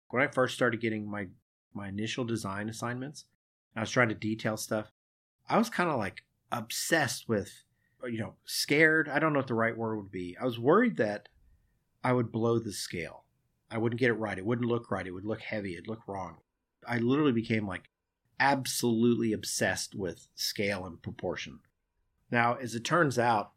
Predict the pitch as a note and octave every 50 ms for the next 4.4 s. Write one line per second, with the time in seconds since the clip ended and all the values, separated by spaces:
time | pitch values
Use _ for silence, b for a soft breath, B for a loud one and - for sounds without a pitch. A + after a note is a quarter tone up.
0 | _ _ _ - - A#2+ A#2 D3 C#3+ - B2+ - - - - _ - B2 A#2+ A#2+
1 | B2+ B2 A2+ G#2+ G#2 A2 - - A#2+ A#2 A2 G#2+ G2+ G2+ G2 F#2+ - - - -
2 | - - G#2+ F#2+ G#2 G#2 A2+ A2 - - - A#2 A#2 A#2 B2+ B2+ - - A#2+ G#2+
3 | G#2+ F#2 G2+ G#2 G#2+ C#3 F3+ - - _ _ _ _ _ _ _ _ _ _ _
4 | A#2+ A#2 A2+ A#2 A#2 A2+ A2 G2+